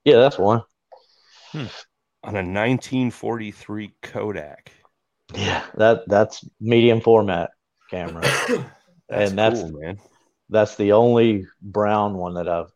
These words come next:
Speaker 1: it, the, the
Speaker 2: Oh, there it is.
Speaker 1: <coughs> Yep. So it's, it almost looks just like, yeah, I've got one that's brown also.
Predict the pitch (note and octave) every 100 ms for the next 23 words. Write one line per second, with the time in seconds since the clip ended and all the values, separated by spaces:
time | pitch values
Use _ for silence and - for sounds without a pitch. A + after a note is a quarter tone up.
0 | - A2 A2 F2 - _ _ - G#2 F2+
1 | B2 G#2 G2 F2+ D#2 _ _ _ _ -
2 | D#3+ - - E2+ F#2+ - - - _ _
3 | - A#2+ A2+ A2+ - _ A2 G2+ - C3+
4 | C#3+ C3+ C3+ A#2+ - - A2 - G2 -
5 | A#2 G#2 - - - - - - G#2+ C3
6 | B2+ G#2+ A#2+ G#2 F2 A2 G#2 G#2+ F#2+ F2
7 | F2+ F2+ - - - -